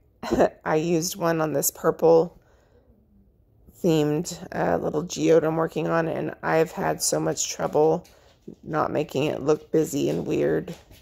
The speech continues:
Um, I know I tend to overthink things a little bit.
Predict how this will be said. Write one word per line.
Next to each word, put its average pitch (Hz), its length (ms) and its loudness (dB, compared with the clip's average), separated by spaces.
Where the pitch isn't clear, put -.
Um, 143 400 -4
I 170 100 -2
know 160 140 6
I 160 100 6
tend 156 300 -4
to 139 240 -2
overthink 165 560 -2
things 156 320 -4
a - 40 -2
little 151 200 -4
bit. - 300 -2